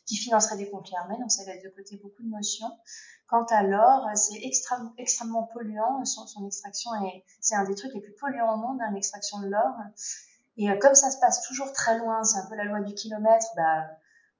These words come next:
euh, on n'a pas forcément conscience, mais, euh, c'est, c'est, c'est hyper polluant, c'est hyper nocif pour l'environnement parce qu'il faut des produits très, très toxiques comme le, le mercure et le cyanure pour extraire de l'or.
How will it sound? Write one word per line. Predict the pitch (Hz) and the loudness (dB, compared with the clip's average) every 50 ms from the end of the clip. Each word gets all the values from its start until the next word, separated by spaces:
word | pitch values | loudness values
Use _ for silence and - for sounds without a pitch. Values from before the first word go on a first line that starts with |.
| _ - | _ -8
euh, | 190 180 175 175 170 | -6 -4 -4 -4 -2
on | 170 | -2
n'a | 170 170 | -2 2
pas | - - 254 | 2 2 2
forcément | - - - - 226 220 214 208 208 | 2 2 0 0 0 0 -2 -2 -2
conscience, | 208 220 208 202 - - 254 269 277 - - - 214 202 | -2 -4 -6 -6 -4 -2 0 0 2 4 2 2 2 0
mais, | 190 180 175 170 | -2 0 0 -2
euh, | 170 170 - - - 202 208 | -2 -2 -6 -8 -8 2 4
c'est, | - - - - 185 170 170 170 170 | 6 6 6 4 0 -6 -8 -2 2
c'est, | - - 180 170 185 190 | 2 2 2 2 -2 -6
c'est | - - 196 | -6 -4 -4
hyper | 190 196 196 254 - 254 - | -6 2 4 4 4 4 0
polluant, | - 220 214 208 208 214 220 254 | -4 -6 -6 -4 -2 0 4 6
c'est | 262 - - - - 262 | 8 8 8 6 2 -6
hyper | 254 - 240 220 220 | -8 -6 -4 -4 -4
nocif | 226 226 - - 254 233 - | 2 4 4 4 4 0 -6
pour | - 214 | -8 -6
l'environnement | 208 202 196 196 190 196 208 247 254 | -6 -4 -4 -4 -4 -2 -2 -4 -2
parce | - - - | -2 -2 -4
qu'il | - - - | -4 -6 -10
faut | - 202 | -12 -8
des | 196 196 196 | -8 -8 -8
produits | - - 190 - - - _ | -8 -12 -20 -20 -20 -20 _
très, | - - 262 254 | -6 -4 -4 -4
très | - - 220 | -6 -10 -18
toxiques | - 226 220 - - - - 240 226 - - 202 - | -18 -12 -4 0 0 0 0 -2 -8 -16 -20 -16 -10
comme | - 196 196 | -8 -6 -6
le, | 196 180 175 175 175 175 | -6 -8 -10 -12 -12 -14
le | 175 175 | -10 -6
mercure | 190 190 190 - - 226 214 | -6 -6 -6 -8 -8 -6 -6
et | 202 | -2
le | 196 | 0
cyanure | - - - 202 196 202 208 202 202 - | 0 0 0 -2 -6 -8 -8 -8 -10 -10
pour | 196 185 | -8 -6
extraire | 185 185 - - 190 180 180 | -4 -4 -4 -4 -6 -8 -8
de | 180 | -2
l'or. | 180 202 240 - | 0 2 2 2